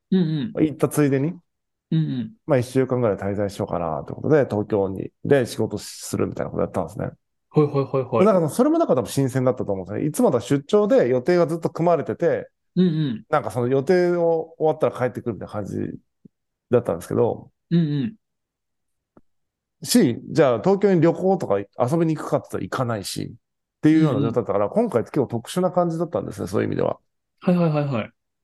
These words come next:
Speaker 2: 普通にリモートワークっていう形で、
Speaker 1: うん。
Speaker 2: ホテルで仕事したり、カフェ、東京のカフェで仕事したりしながら、
Speaker 1: うんうん。
Speaker 2: まあ、アフターファイブ東京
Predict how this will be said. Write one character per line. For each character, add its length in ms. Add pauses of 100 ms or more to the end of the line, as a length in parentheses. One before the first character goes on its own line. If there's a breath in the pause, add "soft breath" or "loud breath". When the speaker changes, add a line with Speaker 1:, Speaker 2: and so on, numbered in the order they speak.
(460)
Speaker 2:
普 80
通 160
に 120
リ 140
モ 220
ー 40
ト 120
ワ 160
ー 40
ク 140
っ 40 (600 loud breath)
て 60
い 60
う 20
形 320
で、 320
Speaker 1:
う 60
ん。 20
Speaker 2:
ホ 80
テ 80
ル 80
で 220
仕 100
事 160
し 80
た 100
り、 240
カ 140
フ 80
ェ、 40 (200)
東 140
京 80
の 60
カ 160
フ 80
ェ 20
で 80
仕 100
事 220
し 60
た 100
り 120 (200)
し 240
な 100
が 120
ら、 320 (280 loud breath)
Speaker 1:
う 60
ん 20
う 360 (220)
ん。 40
Speaker 2:
ま 480
あ、 0 (960)
ア 120
フ 60
タ 100
ー 20
フ 60
ァ 80
イ 20
ブ 80
東 220
京 260